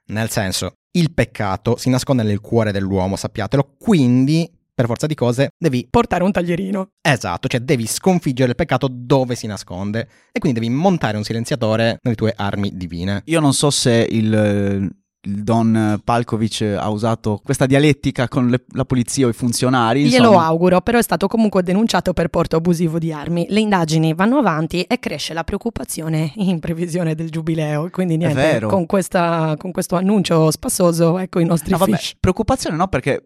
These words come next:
Speaker 3: vuol dire che i sistemi di sicurezza funzionano per fortuna, quindi quello,
Speaker 2: Buono,
Speaker 3: quello
Speaker 2: vero?
Speaker 3: molto
Speaker 2: Mi, mi
Speaker 3: buono.
Speaker 2: piace il fatto che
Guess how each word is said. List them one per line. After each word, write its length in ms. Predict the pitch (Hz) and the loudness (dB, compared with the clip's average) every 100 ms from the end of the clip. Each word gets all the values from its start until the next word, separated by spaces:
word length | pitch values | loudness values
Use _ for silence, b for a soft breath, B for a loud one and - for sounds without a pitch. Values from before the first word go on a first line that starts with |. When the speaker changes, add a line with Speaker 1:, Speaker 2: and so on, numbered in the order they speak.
| 143 | -4
Speaker 3:
vuol 160 | 156 | -2
dire 160 | 190 226 | 0 0
che 80 | 127 | 0
i 60 | |
sistemi 420 | 113 151 139 156 151 | -2 -4 -4 0 0
di 80 | 151 | -2
sicurezza 420 | - 196 359 117 | -4 -2 -2 -4
funzionano 680 | - 123 - 113 110 117 127 | -4 -4 -2 -2 0 0 -2
per 140 | 113 | -2
fortuna, 480 | - 110 - 101 123 | -6 -8 -6 -6 -6
quindi 400 | - 113 98 - _ _ | -6 -6 -6 -10 _ _
quello, 300 | - 131 107 | -2 0 2
Speaker 2:
Buono, 400 | 98 233 180 202 - | 2 2 2 -4 -2
Speaker 3:
quello 200 | 269 - | 0 4
Speaker 2:
vero? 140 | - | 4
Speaker 3:
molto 220 | 135 120 | 2 2
Speaker 2:
Mi, 60 | 302 | 2
mi 60 | |
Speaker 3:
buono. 200 | - - | 4 4
Speaker 2:
piace 300 | 151 233 202 | 4 2 0
il 80 | 190 | -6
fatto 240 | 180 170 175 | -4 -2 -2
che 240 | 175 175 | 2 4